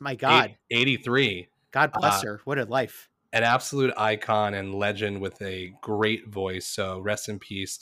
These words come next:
Speaker 2: to her, and, uh, condolences to the family, of course. But on to lighter things. We did, well, depending on, on your point of view, <laughs> we, we, we wanted to talk about the Andy Warhol Foundation versus Goldsmith decision that was just ruled by the Supreme Court,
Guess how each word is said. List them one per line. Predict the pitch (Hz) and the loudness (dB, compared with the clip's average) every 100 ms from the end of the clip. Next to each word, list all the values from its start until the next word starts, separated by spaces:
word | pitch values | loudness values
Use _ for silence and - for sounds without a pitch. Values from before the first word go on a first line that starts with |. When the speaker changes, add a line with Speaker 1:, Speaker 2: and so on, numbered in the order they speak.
| - | -10
Speaker 2:
to | 95 90 90 _ _ _ _ | -10 -10 -14 _ _ _ _
her, | 113 110 104 101 _ _ _ | 0 2 0 -6 _ _ _
and, | 98 92 90 | -6 -6 -6
uh, | 90 90 92 - | -6 -6 -10 -10
condolences | 104 104 98 - 90 | -4 -2 -2 -8 -12
to | 92 | -14
the | |
family, | - 95 90 90 | -12 -10 -10 -10
of | 87 - | -12 -10
course. | 92 87 - | -8 -8 -8
But | 104 95 90 _ _ _ _ _ _ _ _ | -4 -4 -4 _ _ _ _ _ _ _ _
on | - 110 | -6 -4
to | 110 131 | -4 -6
lighter | 127 135 127 113 | 0 2 2 0
things. | - 110 120 135 | -2 -2 -2 -4
We | 117 113 | -2 -2
did, | 110 120 120 | 0 0 0
well, | 139 131 151 _ _ 117 | 0 0 -2 _ _ -8
depending | 113 135 120 98 101 | -2 0 0 0 0
on, | 104 107 | -2 -2
on | 113 | -2
your | 107 107 | 0 -2
point | 123 113 | 0 0
of | 110 | 0
view, | 117 117 98 107 175 - 220 | 2 2 2 -2 -2 0 0
<laughs> | - 277 185 170 | 0 -4 0 2
we, | 147 | 2
we, | 127 139 | 4 6
we | 139 | 8
wanted | 139 147 143 | 8 6 4
to | |
talk | 135 123 | 4 2
about | 123 113 113 110 104 | 2 4 6 4 2
the | 110 107 110 | -2 -2 0
Andy | 120 120 | 0 0
Warhol | 113 107 117 107 107 101 | 0 2 2 2 0 2
Foundation | 113 104 101 101 98 107 101 | 0 0 0 -2 -2 -6 -4
versus | 101 - | -4 -6
Goldsmith | 104 117 120 - 113 - | -2 0 0 -2 -6 -6
decision | 104 - 98 110 101 | -8 -6 -6 -4 -4
that | 98 | -4
was | 101 98 | -6 -6
just | 110 - | -6 -6
ruled | 107 104 101 | -2 -2 0
by | 98 | -4
the | 95 | -6
Supreme | - _ 107 104 | -12 _ -8 -8
Court, | - 107 104 | -4 0 0